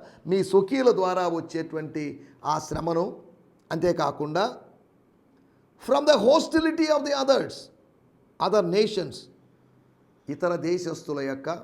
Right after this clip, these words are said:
నేను పంపేటువంటి వేరు వేరు దేశస్తుల వలన కలిగేటువంటి శత్రుత్వం, హోస్టిలిటీ అని రాయబడింది, దాంట్లో నుంచి నేను నిన్ను కాపాడుతాను. పద్దెనిమిదవ వచనం, ఇప్పుడు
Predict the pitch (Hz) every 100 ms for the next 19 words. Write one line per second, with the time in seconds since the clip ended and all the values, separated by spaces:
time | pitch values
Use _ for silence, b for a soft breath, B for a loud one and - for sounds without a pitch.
0 | - _ _ _ _ _ - 160 180 170
1 | 214 165 170 165 160 147 156 165 160 151
2 | 151 156 151 147 151 151 147 147 143 139
3 | 143 147 151 139 143 139 135 135 B B
4 | B - 202 202 262 240 - 170 - -
5 | 220 226 214 196 - - 156 127 120 -
6 | - - _ _ _ _ _ _ _ _
7 | 131 143 156 156 147 143 131 135 120 120
8 | - - 123 127 123 123 113 120 117 117
9 | 101 92 87 - _ _ _ _ _ _
10 | - 190 170 277 262 214 - - - -
11 | 160 160 180 - -